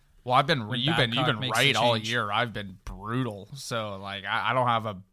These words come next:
Speaker 1: great reputation to stand on in the tut category, but it's just a feeling I have that I feel like maybe this whole Babcock having a guy on his wrong side, even though they have a surplus of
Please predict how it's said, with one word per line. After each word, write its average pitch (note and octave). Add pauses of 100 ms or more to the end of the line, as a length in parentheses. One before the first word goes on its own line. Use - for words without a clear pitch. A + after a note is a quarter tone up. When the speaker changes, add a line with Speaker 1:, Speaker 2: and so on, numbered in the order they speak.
(100)
Speaker 1:
great B2
reputation A#2+
to G2+
stand B2
on G#2+
in G#2+
the G2
tut C3
category, G#2+
but G#2+ (440)
it's C#3
just F3
a F3
feeling D3
I C3+
have A#2
that A2
I A2
feel A#2+
like A2+
maybe A#2
this A2+
whole A#2 (560)
Babcock A#2
having A#2+
a A#2
guy G#2
on A2+
his A2
wrong G#2+
side, G#2+
even A#2+
though B2
they A#2+
have A#2+
a A#2
surplus B2
of A2